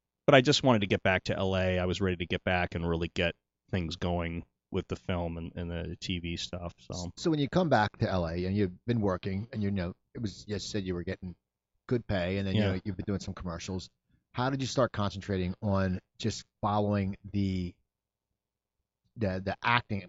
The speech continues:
Speaker 2: aspect, not, not stage, but, like, you wanted to pursue T V and movies?
Speaker 1: Yeah. Well, what I did is I really started, uh, working on making more connections and trying to really get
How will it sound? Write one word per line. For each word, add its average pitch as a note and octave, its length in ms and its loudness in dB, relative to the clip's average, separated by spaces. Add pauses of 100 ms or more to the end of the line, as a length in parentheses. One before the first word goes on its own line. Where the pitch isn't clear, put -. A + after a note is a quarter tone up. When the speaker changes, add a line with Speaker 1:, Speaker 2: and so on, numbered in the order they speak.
Speaker 2:
aspect, - 420 -8
not, B2 280 -2 (200)
not B2 260 0 (220)
stage, A2 460 0
but, G2 100 -10
like, G2+ 200 0
you G2 80 -4
wanted G#2+ 200 0
to G2 60 -6
pursue F#2+ 440 -2
T - 220 -6
V F2+ 180 -4
and F#2 80 -2
movies? A#2+ 360 4
Speaker 1:
Yeah. F3 220 12 (360)
Well, F#3+ 320 12
what F#3+ 140 8
I G3+ 80 12
did F3 200 10
is D#3 100 8
I D3 60 12
really C#3 260 10
started, B2+ 480 6 (160)
uh, G2+ 320 4 (340)
working A#2 420 4
on F#2 240 0 (640)
making A#2+ 400 4
more G#2+ 140 6
connections G2+ 760 0
and F#2 180 -2
trying G#2+ 600 2
to F#2 400 0
really G2+ 300 2
get F#2+ 280 0